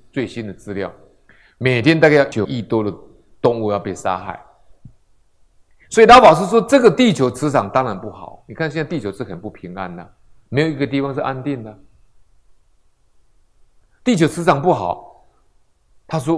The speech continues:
我们坐飞机飞到上空，看下去都是灰秃秃的，那是烟气。从冥入冥，冥是幽暗，无知妄为，下面是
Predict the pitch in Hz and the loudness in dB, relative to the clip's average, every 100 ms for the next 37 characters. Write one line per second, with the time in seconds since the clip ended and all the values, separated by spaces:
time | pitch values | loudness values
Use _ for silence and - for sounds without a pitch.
0 | 151 123 110 113 117 151 131 139 - 127 | -4 -6 -4 -6 -2 -2 0 -4 -4 -8
1 | 127 127 123 120 107 135 107 101 110 - | -8 -6 -4 -4 -2 -2 -2 -6 -6 -6
2 | - - 151 135 127 117 117 110 101 104 | -18 -6 -4 -2 -4 -4 -6 -8 -8 -10
3 | 90 - 113 - 107 - 92 101 - _ | -10 -6 -6 -4 -14 -12 -16 -16 -20 _
4 | - 110 - - 104 92 90 - - 90 | -12 -10 -12 -12 -8 -8 -10 -16 -20 -20
5 | _ _ _ _ _ _ _ _ _ _ | _ _ _ _ _ _ _ _ _ _
6 | _ _ _ - _ _ - - 107 117 | _ _ _ -20 _ _ -20 -12 -6 -4
7 | 131 104 85 90 101 85 85 _ _ _ | -4 -8 -10 -12 -14 -14 -18 _ _ _
8 | _ _ _ _ 113 113 110 90 135 135 | _ _ _ _ -10 -8 -8 -8 -12 -6
9 | 120 113 117 90 - _ _ _ _ _ | -4 -2 -4 -6 -14 _ _ _ _ _
10 | _ _ - 160 220 - 240 240 254 269 | _ _ -4 0 0 0 0 2 8 8
11 | 214 147 117 120 123 - - - - 143 | 8 4 4 2 0 -14 -20 -18 0 2
12 | 120 117 95 | 2 -4 -6